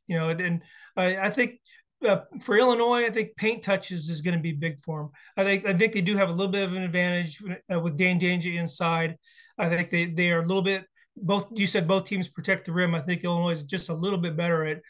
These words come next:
protecting the rim. They lead the Big Ten in, in block shots, one of the top ten teams in the country in, in block percentage. So I think those, those paint touches are gonna be big for Illinois. So you can probably look for early in the game,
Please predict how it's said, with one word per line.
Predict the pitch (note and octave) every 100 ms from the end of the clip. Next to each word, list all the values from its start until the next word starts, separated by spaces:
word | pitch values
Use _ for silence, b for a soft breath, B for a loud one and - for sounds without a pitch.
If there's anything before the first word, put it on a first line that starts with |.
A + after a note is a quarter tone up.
| b _
protecting | F3 C4+ G3+ F#3 D#3+
the | D3+
rim. | D#3 D#3
They | D#3+
lead | D#3+ F3+
the | D#3
Big | E3+ E3
Ten | F#3 E3+ E3 E3+
in, | F3
in | E3
block | E3+ D#3+ -
shots, | - E3+ E3+ E3+ - b b b _
one | G3 G3
of |
the | F#3
top | F3+ F3
ten | F#3 E3+ -
teams | F#3 E3+
in | E3
the | E3
country | F3+ E3+ - E3+ D#3 D#3
in, | D#3 D#3+ b b
in | F#3 D#3
block | E3+ E3+ E3+
percentage. | E3 - F#3 F3 E3 D3+ D3 - b b -
So | G3+
I | F3 F3
think | F#3+ F#3+
those, | F3+ E3+
those | G3+ F3+ F3
paint | - G#3 G#3
touches | G3 F#3+ F#3+ F3+
are |
gonna | E3+ F3
be | E3 E3
big | D#3+ E3
for | - E3
Illinois. | E3 D#3+ D#3+ D#3+
So | E3 E3+ D3+ B B B B
you | F#3+
can | G3
probably | - G#3 A3
look | F#3+ F3+ -
for | F3+ F3+
early | F#3 G3 F#3+
in | F3
the | E3
game, | F3+ F#3 E3+ D#3+